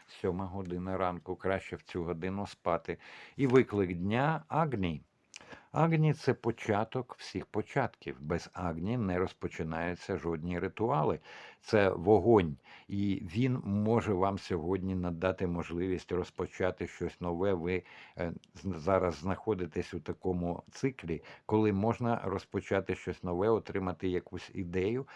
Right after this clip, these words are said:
і в цьому вам може допомогти якийсь чоловік і, чи людина, яка народилася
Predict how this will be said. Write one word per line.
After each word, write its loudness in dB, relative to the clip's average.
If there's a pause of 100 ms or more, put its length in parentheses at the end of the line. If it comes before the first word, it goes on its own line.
(100)
і -6
в -6
цьому 2
вам 2
може -2
допомогти -4
якийсь -6
чоловік -4 (280)
і, 2 (240)
чи 2
людина, 0
яка 0
народилася 0